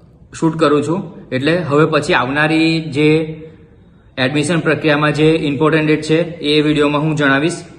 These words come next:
મિત્રો, તમે બીજી તારીખ સુધી યુ જી ના ફોર્મ ભર્યા,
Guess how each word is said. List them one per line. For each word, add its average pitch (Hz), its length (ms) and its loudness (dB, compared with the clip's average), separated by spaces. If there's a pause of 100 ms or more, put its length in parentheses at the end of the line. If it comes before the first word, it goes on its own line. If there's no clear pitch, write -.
(760)
મિત્રો, 147 340 2 (280)
તમે 156 200 2
બીજી 135 240 2
તારીખ 151 300 0
સુધી 151 580 -2
યુ 143 80 0
જી 135 180 0
ના 160 100 4
ફોર્મ 147 260 -2
ભર્યા, 135 320 0